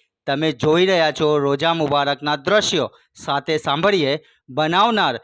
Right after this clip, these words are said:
મુસ્તાક માસ્તર શું કહી રહ્યા છે. રિપોર્ટ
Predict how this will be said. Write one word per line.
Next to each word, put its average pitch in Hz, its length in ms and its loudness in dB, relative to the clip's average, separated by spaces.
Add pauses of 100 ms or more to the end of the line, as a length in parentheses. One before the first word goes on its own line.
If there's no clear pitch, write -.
(200)
મુસ્તાક 202 640 0
માસ્તર 165 500 -2
શું 160 280 -2
કહી 151 180 -2
રહ્યા 135 220 0
છે. 185 200 -2 (640)
રિપોર્ટ 143 640 -2